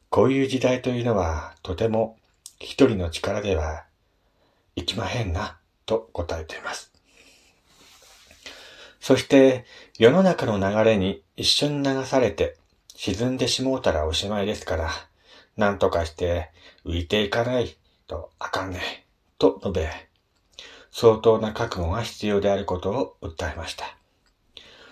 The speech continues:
それに対して、「沈まないようにするにはどうすればいいのか」と質問されると、「無我夢中で泳いでいるだけではダメだ」と説きます。自身については、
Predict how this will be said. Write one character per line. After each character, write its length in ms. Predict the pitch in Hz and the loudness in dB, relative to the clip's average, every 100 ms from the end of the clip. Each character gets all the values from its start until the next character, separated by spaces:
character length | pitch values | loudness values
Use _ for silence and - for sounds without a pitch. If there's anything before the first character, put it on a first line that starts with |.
| - - - | -20 -20 -4
そ 120 | - | 4
れ 160 | 135 143 | 4 4
に 60 | 139 | 6
対 160 | 156 | 6
し 120 | 151 - | 6 4
て、 300 | 107 107 101 | 4 6 2
「沈 260 | 117 127 | 0 0
ま 140 | 160 156 | 2 2
な 140 | 151 | 2
い 100 | 147 | 4
よ 140 | 151 | 4
う 40 | 131 | 4
に 120 | 95 | 0
す 120 | - | -4
る 140 | 104 120 | -4 -2
に 140 | 98 | 0
は 100 | 80 | -2
ど 160 | - 135 | -2 -2
う 60 | |
す 100 | - | 0
れ 140 | 113 80 | -2 0
ば 160 | 78 | -2
い 100 | 82 | -4
い 40 | 98 | -6
の 100 | 87 | -6
か」 240 | 87 - _ _ - | -8 -8 _ _ -4
と 160 | - | -4
質 220 | - - 107 | -6 -6 -4
問 240 | 98 95 | -2 -4
さ 140 | 104 | -4
れ 100 | 98 | -2
る 140 | 95 90 | -2 -2
と、 320 | 95 90 - - - - - - _ - | -2 -4 -8 -18 -20 -20 -20 -20 _ 0
「無 120 | 147 | 0
我 160 | 156 117 | 2 0
夢 100 | 101 | -2
中 260 | 113 104 | -2 -2
で 100 | 101 | 2
泳 320 | 98 107 131 | 2 2 0
い 40 | 120 | 0
で 80 | 92 | -2
い 80 | |
る 80 | 82 | -2
だ 140 | 85 90 | -4 -6
け 120 | 120 | -6
で 80 | 113 | -4
は 100 | 78 | -4
ダ 160 | 82 | -4
メ 100 | 92 | -4
だ」 140 | 98 87 | -4 -4
と 260 | 104 - _ _ | -4 -4 _ _
説 180 | - 82 | -16 -14
き 60 | - | -12
ま 140 | - | -14
す。 260 | - - _ _ _ _ _ _ - - - - _ _ - | -16 -20 _ _ _ _ _ _ -20 -20 -20 -20 _ _ -2
自 240 | 127 143 | 2 4
身 60 | 120 | 4
に 140 | 101 | 2
つ 120 | - | 2
い 120 | 113 | 0
て 100 | 110 | 4
は、 380 | 92 82 80 80 | 2 2 0 -4